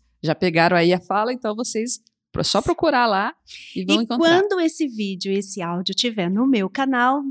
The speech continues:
Speaker 2: queridas seguidoras, sigam também o Software Mental, que tem mais assuntos legais, vocês vão gostar. Eu
Speaker 1: Isso.
Speaker 2: adorei.
Speaker 1: <laughs> Muito bom. Muitas graças, então.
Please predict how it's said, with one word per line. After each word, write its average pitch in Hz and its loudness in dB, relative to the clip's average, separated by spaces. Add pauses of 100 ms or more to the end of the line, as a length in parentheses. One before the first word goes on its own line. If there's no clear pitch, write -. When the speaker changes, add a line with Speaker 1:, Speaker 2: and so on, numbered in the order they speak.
(120)
Speaker 2:
queridas 240 -2
seguidoras, 214 0 (200)
sigam 277 0
também 247 0
o 233 -8
Software 247 -2
Mental, 220 -2
que - -20
tem 220 -4
mais 208 -4
assuntos 220 -8
legais, 208 -4
vocês 214 -10
vão 208 -8
gostar. - -10 (160)
Eu 240 4
Speaker 1:
Isso. 240 2
Speaker 2:
adorei. 254 0
Speaker 1:
<laughs> - 0
Muito 262 0
bom. 196 0
Muitas 254 -2
graças, 208 0
então. 202 -2